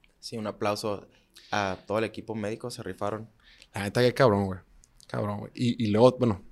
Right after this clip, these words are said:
Speaker 2: no sé. En fin. Ahora, al momento, al momento de esta grabación, no sabemos qué va a pasar el fin de semana.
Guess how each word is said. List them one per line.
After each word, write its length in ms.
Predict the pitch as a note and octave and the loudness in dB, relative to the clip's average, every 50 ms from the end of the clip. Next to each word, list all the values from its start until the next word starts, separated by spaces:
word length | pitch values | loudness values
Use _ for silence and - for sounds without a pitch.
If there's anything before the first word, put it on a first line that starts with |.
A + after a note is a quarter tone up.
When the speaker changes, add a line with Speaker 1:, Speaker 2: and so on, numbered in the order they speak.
| - _ - | -20 _ -2
Speaker 2:
no 80 | E3 | -2
sé. 200 | E3+ - A2+ - - - | -2 -2 -4 -10 -14 4
En 180 | - D#3+ E3+ E3 | 10 12 12 12
fin. 180 | - A3+ G#2 - - - - - - - - - - - - - - - - - - - - | 12 8 4 2 -2 -8 -16 -16 -14 -14 -16 -16 4 6 8 8 8 8 6 2 0 2 12
Ahora, 300 | - D3+ E3+ F3 E3+ B2+ - - - - - - - - - - - - - - - _ _ _ - - - - - | 12 12 12 12 12 12 10 6 0 -6 -10 -10 -12 -14 -14 -16 -18 -20 -20 -20 -20 _ _ _ -20 -16 -12 6 12
al 120 | C3+ C#3 | 12 12
momento, 420 | D3 D3 D3+ D#3+ G#3 G#3 F#3+ G3+ - - | 12 12 12 12 12 12 12 12 6 4
al 100 | C3 B2+ | 6 8
momento 320 | C3 C#3 D#3 E3+ C#3 F#3+ | 8 8 6 8 8 8
de 60 | F#3+ | 8
esta 160 | F3 - F#3+ | 10 10 10
grabación, 720 | F3+ F3 F3 F3 F3 F3 - - E3 B2+ A#2+ A2+ A#2 - - - - - | 12 12 12 12 12 12 10 10 8 8 8 6 2 -4 -12 -18 -8 0
no 300 | A#2+ A#2+ B2 C#3+ F3 E3 | 4 8 10 10 10 8
sabemos 360 | - D#3 C#3 C3+ C3+ C3 - | 8 8 8 8 8 6 6
qué 80 | - | 4
va 60 | B2 A#2+ | 4 6
a 40 | |
pasar 260 | - B2+ A#2+ - B2 A#2+ | 6 4 2 4 2 2
el 60 | A#2 | 2
fin 140 | - A#2+ A2+ | 2 0 2
de 80 | A2+ | 2
semana. 420 | G#2+ - A#2+ A#2 A#2+ A#2+ A#2 G#2 | 2 4 4 6 6 6 4 2